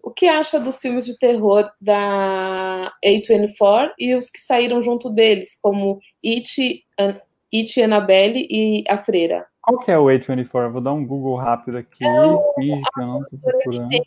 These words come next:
Speaker 1: o Hereditário.
Speaker 2: Ah, é do Midsommar, né?
Speaker 1: Midsommar, o Farol também.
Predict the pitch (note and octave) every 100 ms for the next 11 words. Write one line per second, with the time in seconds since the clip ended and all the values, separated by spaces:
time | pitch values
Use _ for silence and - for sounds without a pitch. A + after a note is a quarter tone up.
0 | _ A#3+ A#3+ - A3 A3+ G#3+ - G3+ G3
1 | A#3+ A#3+ F3 F3+ E3 D3+ E3 E3 D#3+ -
2 | D3+ C#3 B2+ A#2+ B2+ D3 D3 _ _ -
3 | G#3 A3+ A3 G#3 - G#3+ G#3+ G#3 G3+ G3+
4 | G3 G3 - - G#3 F#3+ G3+ G#3+ G#3+ F#3+
5 | F#3 G3+ G#3+ G#3